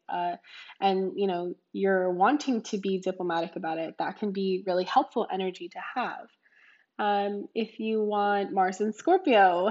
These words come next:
<laughs> it's really unstoppable energy. Uh, it's very quiet,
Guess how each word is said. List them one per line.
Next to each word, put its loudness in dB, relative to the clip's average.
<laughs> -8
it's 0
really 4
unstoppable -2
energy. 2
Uh, -2
it's -6
very 2
quiet, 0